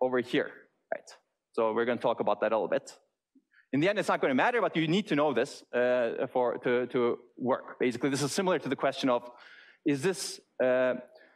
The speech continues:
is this the most significant byte in your thirty-two bit word? Or is this the most, uh, so let's assume that your word is like this, and you assume that this is the most significant byte. So this is the least significant byte.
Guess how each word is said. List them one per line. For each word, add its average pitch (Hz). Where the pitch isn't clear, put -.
is 156
this 240
the 233
most 208
significant 170
byte -
in 131
your 139
thirty-two 135
bit 123
word? 202
Or 143
is 147
this 180
the 185
most, 127
uh, 113
so 156
let's 165
assume 233
that 165
your 139
word 156
is 127
like 123
this, 95
and 117
you 147
assume 202
that 147
this 151
is 139
the 131
most 139
significant 127
byte. -
So 120
this 131
is 143
the 127
least 147
significant 123
byte. -